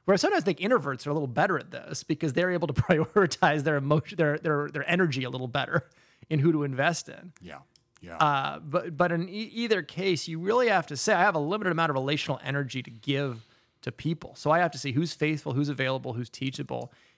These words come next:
Speaker 1: and then start scheduling out the ways that I want to just be with them.
Speaker 2: Right, right. And I think too, it's, it's a, it's a gradual change for s-,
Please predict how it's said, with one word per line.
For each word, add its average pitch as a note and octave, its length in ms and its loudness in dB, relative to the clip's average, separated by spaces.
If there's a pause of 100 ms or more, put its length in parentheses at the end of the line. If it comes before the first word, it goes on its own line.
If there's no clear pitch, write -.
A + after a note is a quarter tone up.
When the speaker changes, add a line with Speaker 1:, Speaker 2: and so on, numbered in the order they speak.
(120)
Speaker 1:
and D#3 100 4
then A3 140 2
start G3 300 0
scheduling G3 840 0
out D3 340 0
the C#3 80 -4
ways C#3 460 0
that A#2+ 160 -10
I B2+ 80 2
want C#3+ 280 -2
to B2+ 140 -10
just B2+ 480 -4 (140)
be A#2+ 380 -6 (360)
with A#2+ 360 -10
them. B2 300 -16 (100)
Speaker 2:
Right, D#2+ 240 -18 (520)
right. E2 260 -16 (540)
And F#3 120 2
I G3 60 2
think F3+ 200 0
too, B2+ 200 0
it's, A2 180 -8
it's A#2 180 -8
a, G#2+ 60 -10 (120)
it's A2+ 120 -8
a A#2+ 60 -10
gradual G#2 680 -10 (380)
change F#2 680 -10 (100)
for F2 80 -20
s-, - 100 -20